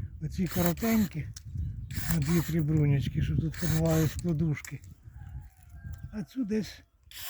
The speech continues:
на третю частину. Так само тут. Значить, тут ми зробимо одну коротшу, а одну трошки більшу, щоб. Так, тут всередину пішли.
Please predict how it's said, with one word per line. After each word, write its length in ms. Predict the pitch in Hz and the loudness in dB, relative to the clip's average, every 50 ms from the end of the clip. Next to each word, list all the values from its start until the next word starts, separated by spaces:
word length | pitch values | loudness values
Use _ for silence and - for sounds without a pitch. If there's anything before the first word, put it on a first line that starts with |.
| - - - - - - - - - - - _ - - - | -10 -10 -12 -12 -10 -10 -10 -12 -14 -18 -20 _ -18 -14 -8
на 140 | 196 185 175 | -6 -6 -6
третю 380 | - - 185 196 175 - 196 156 | -4 -2 -2 -2 0 -2 -4 -4
частину. 720 | - 170 156 - - _ - 156 139 139 135 135 135 - - - - - - - - - - - - - - - - - - - - - - - - - - - - - | -2 -4 -4 -6 -6 _ -4 -2 0 0 2 0 -2 -4 -6 -18 -20 -20 -18 -10 -6 -4 -2 -2 -4 -4 -10 -14 -14 -14 -12 -12 -10 -10 -10 -10 -10 -12 -14 -14 -8 -2
Так 160 | 208 202 - | -2 -2 0
само 300 | - 214 202 202 196 175 | 2 2 4 4 4 4
тут. 300 | - 185 165 156 139 - - - - | 2 2 2 2 2 0 -2 -6 -4
Значить, 320 | 165 160 - 160 170 147 | -4 -4 -2 -2 -4 -4
тут 220 | - 214 214 - - | -2 -2 -4 -2 0
ми 140 | 165 175 160 | 0 0 2
зробимо 320 | 160 185 180 165 156 175 | 2 4 4 4 4 4
одну 260 | 170 156 160 190 170 | 2 2 2 2 0
коротшу, 640 | - - 175 147 135 123 131 135 - - 185 175 - - - - - - - - - - - - 370 - - - - - - - - - - | 2 2 2 2 2 0 -2 -6 -6 -8 -10 -10 -14 -18 -18 -14 -12 -10 -8 -8 -10 -10 -10 -10 -10 -10 -10 -12 -14 -16 -20 -20 -20 -14 -10
а 40 | 170 | -8
одну 240 | 170 165 180 226 226 | -6 -2 0 0 0
трошки 400 | - 202 202 190 - - - 214 | 0 0 -2 -2 -2 -2 -4 -2
більшу, 480 | 175 151 160 170 165 160 147 - - 160 | 0 2 2 2 2 2 0 0 -4 -6
щоб. 280 | 135 120 - 160 156 - - - _ _ _ _ _ _ _ _ - - - - - - - - - - - - - _ - _ _ _ _ _ _ _ - _ _ _ - - - _ _ - | -8 -8 -8 -8 -8 -8 -10 -18 _ _ _ _ _ _ _ _ -20 -18 -16 -14 -14 -14 -14 -14 -14 -14 -14 -16 -16 _ -20 _ _ _ _ _ _ _ -20 _ _ _ -20 -20 -20 _ _ -4
Так, 200 | 170 151 139 - | -4 -4 -4 -4
тут 200 | - 233 196 - | -6 -8 -8 -6
всередину 580 | - - 196 180 185 175 151 151 151 147 139 - | -4 -2 2 4 4 4 6 6 4 4 2 0
пішли. 380 | - 147 - - - 147 143 127 | -4 -12 -12 -8 -6 -4 -4 -4